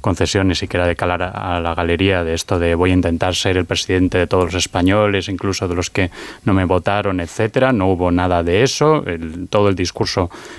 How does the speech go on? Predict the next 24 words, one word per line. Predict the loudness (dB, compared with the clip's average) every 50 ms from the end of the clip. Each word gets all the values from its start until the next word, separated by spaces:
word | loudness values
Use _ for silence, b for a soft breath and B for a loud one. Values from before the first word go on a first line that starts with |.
| B B
eh, | 0 0 0 2 0
auguraba | 0 -2 0 0 0 0 2 2 2 2
la | 0 -2
idea | 0 0 0 2
de | 0 0
que | -2 -4
esta | -4 -4
es | -2 0
una | 0 0 0
legislatura | 0 -2 -2 0 0 0 0 0 0 2
de | 0 0 0
confrontación, | 0 0 -2 -2 -2 -2 -4 -2 -2 -2 -4 0 2 2 4 4 4
de | 2 0
enfrentarse | -2 -4 -6 -6 -6 -4 -4 -4 -4 -2 -2
a | -2 0
la | 0
mitad | 0 0 0 0 0 0 0 B B B B B B B B B 2
de | 2 2 4
los, | 2 2 0 0 0 -2 -2 -4 -2
de | 0 2
los | 2 2 2 2
españoles. | 0 0 0 0 2 2 4 4 2 2 0 -2
Y | -2 0
también | 0 2 0 2 4 4 4 2 0 -4